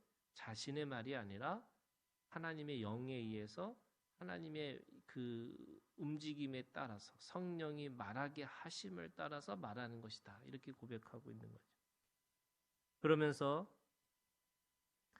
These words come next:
이 삼 절에 "이스라엘의 하나님이 말씀하시며 이스라엘 반석이 내게 이르시기를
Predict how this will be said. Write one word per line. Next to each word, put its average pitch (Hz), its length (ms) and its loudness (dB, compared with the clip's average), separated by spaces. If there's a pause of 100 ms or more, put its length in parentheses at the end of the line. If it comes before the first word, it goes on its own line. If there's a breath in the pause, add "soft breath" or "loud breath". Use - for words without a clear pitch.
(220 loud breath)
이 127 100 2
삼 160 420 0
절에 131 400 6
"이스라엘의 160 480 8
하나님이 151 480 6
말씀하시며 127 1040 4
이스라엘 127 420 2
반석이 127 920 -2
내게 120 300 0
이르시기를 110 880 4